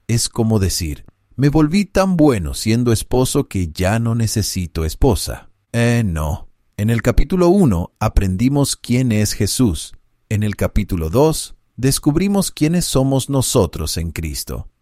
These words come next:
Estábamos muertos, pero Dios nos dio vida con Cristo.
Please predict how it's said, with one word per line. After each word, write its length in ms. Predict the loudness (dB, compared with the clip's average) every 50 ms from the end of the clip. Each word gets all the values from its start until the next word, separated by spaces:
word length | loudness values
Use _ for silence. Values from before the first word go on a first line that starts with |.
| _ _
Estábamos 640 | -6 -6 -2 -2 0 0 2 2 2 0 0 0 2
muertos, 640 | 2 4 4 2 0 -2 -8 -12 -12 -14 -16 -18 _ _ -12 0
pero 220 | 0 2 2 2
Dios 360 | 0 2 2 2 2 2 0 0
nos 220 | 0 0 0 2
dio 220 | 4 4 4 6
vida 320 | 4 2 2 2 0 -2 -4
con 180 | -4 -6 -6
Cristo. 540 | -6 -6 -6 -6 -6 -8 -8 -8 -8 -8 -10